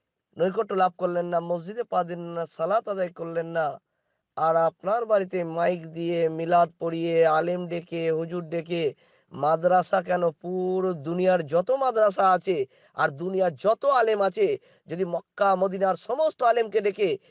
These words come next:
আর আপনি যদি ঘরে দোয়া করেন, তাও আপনার বাপ জান্নাতে যেতে পারবে না, কারণ আমল আপনার ছিল না। মনে রাখবেন, আল্লাহ সুবহানাহু ওয়া তাআলা দেখবেন আমল। "ফামাল মিসকালাতিন যাররা ইয়ারা, ওমাল মিসকালাতিন খাইরা ইয়ারা।" আপনি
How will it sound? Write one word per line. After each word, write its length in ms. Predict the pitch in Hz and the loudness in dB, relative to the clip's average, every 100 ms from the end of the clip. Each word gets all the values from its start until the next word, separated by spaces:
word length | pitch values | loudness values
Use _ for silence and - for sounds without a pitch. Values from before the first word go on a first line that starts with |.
| _ _ - | _ _ -2
আর 180 | 185 | 2
আপনি 300 | 185 175 175 | 4 2 -2
যদি 180 | 175 175 | -4 -4
ঘরে 260 | 156 170 175 | 0 2 2
দোয়া 340 | 135 156 226 | 0 2 2
করেন, 380 | - 196 185 143 _ _ _ | 2 -2 -2 -6 _ _ _
তাও 240 | - 180 185 | -6 -2 -2
আপনার 440 | 170 165 170 165 | -4 -6 -6 -6
বাপ 240 | 143 165 151 | -4 -6 -6
জান্নাতে 500 | 131 156 160 151 147 | -6 -6 -6 -10 -8
যেতে 240 | 151 156 | -8 -8
পারবে 300 | 143 143 147 | -8 -8 -8
না, 240 | 147 120 - _ _ | -8 -12 -14 _ _
কারণ 300 | 139 151 147 - | -8 -6 -10 -10
আমল 520 | 139 147 180 202 180 | -4 -2 -2 -4 -4
আপনার 320 | - 147 143 139 | -2 -2 -2 -6
ছিল 280 | - 135 | -6 -8
না। 220 | 135 127 - | -6 -6 -10
মনে 220 | - 143 151 | -10 -6 -4
রাখবেন, 360 | 147 147 147 - _ - | -4 -4 -6 -10 _ -8
আল্লাহ 240 | 151 170 | -4 -2
সুবহানাহু 380 | 165 151 151 147 | -4 -6 -6 -6
ওয়া 80 | 151 | -8
তাআলা 80 | 170 | -8
দেখবেন 160 | 196 | -6
আমল। 320 | - 247 285 185 _ _ _ _ _ _ _ _ _ _ _ _ _ | -2 2 2 -2 _ _ _ _ _ _ _ _ _ _ _ _ _
"ফামাল 240 | 139 147 151 | -4 -4 -4
মিসকালাতিন 640 | 151 - 175 170 160 170 | -8 -2 0 0 -2 -6
যাররা 300 | 160 202 226 | -2 -2 -2
ইয়ারা, 400 | 240 269 285 233 - _ _ _ _ _ - | 0 2 2 2 -2 _ _ _ _ _ -10
ওমাল 200 | 151 156 | -4 -4
মিসকালাতিন 640 | 156 151 - 151 147 147 | -4 -8 -4 -4 -4 -8
খাইরা 280 | 143 160 151 | -6 -4 -4
ইয়ারা।" 400 | 151 151 160 139 - _ _ | -4 -2 0 0 -4 _ _
আপনি 320 | - 147 160 | -8 -6 -8